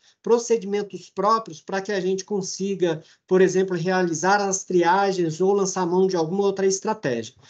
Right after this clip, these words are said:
né? Então, por conta de tudo isso, nós de-, estabelecemos um prazo de dez dias entre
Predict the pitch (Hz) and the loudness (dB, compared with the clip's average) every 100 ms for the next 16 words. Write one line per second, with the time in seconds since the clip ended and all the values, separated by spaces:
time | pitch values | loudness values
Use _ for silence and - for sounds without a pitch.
0 | - _ - 156 196 196 - 196 190 240 | -20 _ -2 2 2 -2 -4 -2 4 4
1 | 277 185 - _ _ 277 262 240 214 202 | 4 2 -4 _ _ -2 0 2 2 2
2 | 180 180 180 208 226 214 226 - 208 220 | -4 -4 -6 -6 -4 -4 -4 -4 -2 0
3 | 240 202 - 160 190 - 208 214 196 - | 0 -6 -12 -8 -6 -4 -2 -2 -2 -2
4 | 220 208 208 196 196 208 190 170 180 156 | -4 -4 -4 0 2 0 -4 -8 -6 0
5 | 214 240 165 151 202 214 170 - 214 220 | 2 2 -2 -6 -2 2 2 4 2 4
6 | 185 156 131 | 0 -4 -8